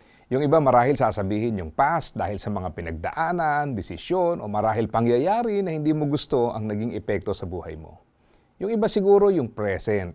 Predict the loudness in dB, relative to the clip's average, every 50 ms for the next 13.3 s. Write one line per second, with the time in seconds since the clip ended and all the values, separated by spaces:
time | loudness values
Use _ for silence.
0 | _ _ -20 _ _ -20 -20 _ _ _ 0 2 4 4 6 4 4 4 4 2
1 | -2 -2 -2 -2 -4 -4 -4 -6 -6 -4 -2 0 2 2 4 4 4 4 2 2
2 | 0 -2 -2 0 -2 -2 -2 0 0 2 2 2 2 0 -2 -2 -2 -2 0 0
3 | 2 4 4 4 4 4 4 4 4 2 0 0 0 -2 -2 -2 -2 -2 0 0
4 | 0 0 0 0 0 0 0 0 -2 -4 -2 -4 -6 -10 -14 _ _ _ _ _
5 | _ _ _ -10 -8 -8 -8 -8 -8 -8 -8 -6 -6 -6 -6 -4 -4 -6 -8 -10
6 | -10 -6 -4 -4 -4 -4 -4 -6 -6 -6 -8 -8 -8 -8 -8 -8 -8 -8 -6 -6
7 | -6 -2 2 4 4 4 4 2 -4 -8 -12 _ _ _ _ -8 -4 -2 -2 -2
8 | -2 -4 -4 -6 -6 -10 -8 -8 -10 -10 -12 -14 -16 -18 -20 _ _ _ _ -20
9 | -20 -20 _ _ -4 -2 0 2 6 6 6 6 4 2 0 2 2 2 2 2
10 | 2 0 0 0 0 2 2 2 2 2 0 2 2 0 -2 -2 -4 -2 0 2
11 | 2 2 2 0 -4 -4 -2 -2 -2 0 0 -2 -2 -2 -4 -2 0 0 0 0
12 | 0 0 0 0 0 0 2 2 0 2 0 0 0 0 0 2 4 4 4 4
13 | 4 4 4 4 4